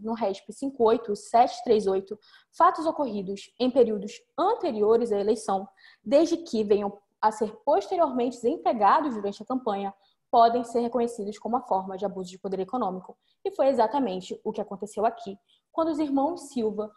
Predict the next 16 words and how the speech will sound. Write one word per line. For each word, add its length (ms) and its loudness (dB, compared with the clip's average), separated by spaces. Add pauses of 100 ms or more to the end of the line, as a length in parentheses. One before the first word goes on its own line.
(140)
utilizaram-se 840 0 (240)
dos 120 -4
seus 200 6
recursos 1040 -2
de 140 -8
forma 380 -4
desproporcional 840 -2 (380)
para 260 2 (380)
es-, 480 -4
estimular 800 -2
que 60 -10
os 80 -12
seus 240 -2 (100)
funcionários 560 -2
dos 100 -6
restaurantes 640 -2